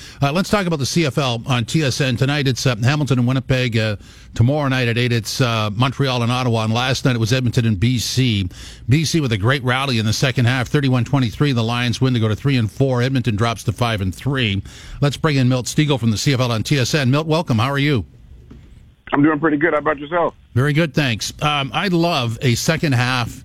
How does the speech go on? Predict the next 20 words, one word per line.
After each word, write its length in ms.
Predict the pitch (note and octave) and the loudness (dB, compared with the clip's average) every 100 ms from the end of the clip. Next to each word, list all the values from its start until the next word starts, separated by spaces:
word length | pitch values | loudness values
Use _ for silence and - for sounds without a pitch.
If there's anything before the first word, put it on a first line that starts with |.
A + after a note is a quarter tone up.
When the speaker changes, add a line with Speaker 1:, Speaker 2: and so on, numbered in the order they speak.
| - - | -14 -2
Speaker 1:
rally. 440 | A#2+ C3+ A#2+ G2 | 0 0 -2 0
I 120 | A2+ | 0
love 580 | C#3+ D3 D3 A#2+ - - | 0 2 0 -2 -8 -4
watching 400 | C3 C#3+ C#3+ D3 | 0 0 2 0
football 460 | B2+ D3 C#3 C3 A#2+ | 2 -2 0 -2 0
and 80 | G#2+ | -2
seeing 280 | - C3+ B2 | 0 0 2
things 320 | C3+ A#2 - | 0 0 -2
change. 500 | - C#3+ C#3+ C#3 - - - - | -2 0 2 0 -2 -10 -20 -6
Uh, 220 | A2 G#2+ E2 | -4 -4 -6
you 200 | B2+ B2+ | -2 0
know, 80 | A2+ | 2
this 160 | C#3 | 2
was 140 | D#3 D3+ | 2 0
Edmonton's 420 | D#3 D#3 D3+ C3+ | 0 0 0 2
game 220 | D3 D3 | 2 2
in 80 | C#3 | 0
the 60 | |
first 340 | A#2+ C#3+ C3 - | 0 0 0 0
half. 320 | C3+ C3 A#2+ | 0 0 -4